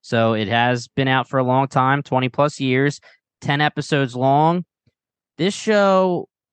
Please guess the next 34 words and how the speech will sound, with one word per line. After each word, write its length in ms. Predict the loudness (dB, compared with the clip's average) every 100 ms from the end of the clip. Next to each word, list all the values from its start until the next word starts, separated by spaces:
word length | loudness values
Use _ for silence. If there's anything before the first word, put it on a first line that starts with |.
| -6
is 240 | -4 -4
a 40 | -4
miniseries 920 | -2 0 -2 -2 0 2 4 2 0
and 440 | -2 -2 -2 -4 -2
prestige 640 | 0 0 -2 -2 -2 -4
T 260 | -4 0 0
V, 320 | -2 -2 -2
primetime 760 | 0 0 2 0 0 0 -2 -2
T 180 | -4
V 200 | -2 0
on 140 | 0 0
H 240 | -2 -4
B 200 | -4 0
O, 320 | 2 2 -2 -4 -2
back 300 | 0 0 0
when 200 | 0 0
this 200 | -2 -2
was 220 | -4 -4
just 260 | -8 -6
the 80 | -8
beginning 920 | -4 -6 -2 0 2 2 0 -4 -8 -16 _ _ _ _ _ -2
of 200 | 0 0
this 180 | -4 -2
era 480 | 0 2 0 -2 -6
of 120 | -8 -4
television. 840 | -2 0 0 -2 -6 -8 -10 -12 -6
You 120 | -2
know, 100 | 0
everyone 340 | 2 2 2
always 280 | 2 2 0
says 220 | 0 -2
The 80 | -4
Sopranos 640 | -10 -4 0 2 2 0 -2
brought 460 | -2 0 0 -2